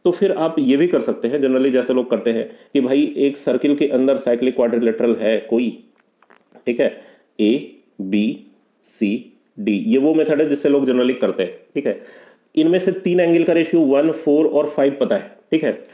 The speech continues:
तो A प्लस C, A प्लस C वन एटी डिग्री है। तो भाई अगर हम लोग ये कहें कि A,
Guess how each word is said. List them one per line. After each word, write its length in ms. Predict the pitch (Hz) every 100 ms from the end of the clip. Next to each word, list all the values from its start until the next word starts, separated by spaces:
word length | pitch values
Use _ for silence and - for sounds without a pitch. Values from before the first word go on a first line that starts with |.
| - - _ -
तो 380 | 190 196 - - - _ _ _ -
A 180 | 156 185 185
प्लस 280 | 170 165 -
C, 160 | 135 139 - - -
A 160 | 139 160
प्लस 440 | 170 151 151 - 156
C 140 | 131 147 - _ _ 123
वन 220 | 139 156
एटी 260 | 156 160
डिग्री 220 | 160 156 156
है। 200 | 151 - - _ _
तो 100 | 160
भाई 200 | 147 160
अगर 320 | - 180 170 170 - -
हम 160 | 139 143
लोग 160 | 165 143
ये 180 | 131
कहें 280 | 160 139 135
कि 140 | - 143
A, 580 | - 135 143 156 160